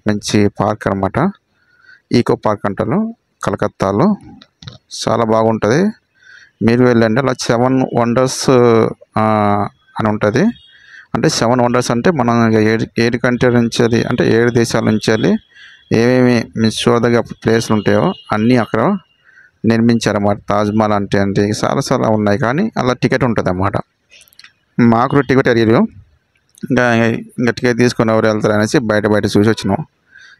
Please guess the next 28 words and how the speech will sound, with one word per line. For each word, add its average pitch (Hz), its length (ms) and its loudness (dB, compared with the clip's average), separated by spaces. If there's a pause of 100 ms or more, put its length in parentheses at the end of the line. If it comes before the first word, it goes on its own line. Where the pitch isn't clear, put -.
(100)
ఇక 113 120 -2
వాటర్ 120 580 2
ఇక, 120 200 0
ఆ, 113 380 0 (1080)
ఎండకి 139 380 4 (400)
ఎక్కువ 131 260 0
అయితే 123 440 2
ఇలాగ 110 380 2
స్ప్రే 117 500 0
అవుతుంది 107 340 0
అనమాట. 107 220 -2
వాటర్ 113 380 2
ఇక్కడ 127 300 -2 (600)
చల్లగా 110 420 -2
ఉంటది 104 220 -2
అన్నమాట. 101 240 0
ఇక 104 100 0
వాటర్, 104 420 0
ఆ, 101 500 0
స్ప్రే 110 300 0
కొడుతున్నారు. 98 520 -2
Entrance 120 360 -2
అనమాట. 98 320 -2
entrance 104 400 -2
నుంచి 104 200 0
లోనకి 104 300 2
వెళ్తూ 110 240 0
తీశాను. 113 540 0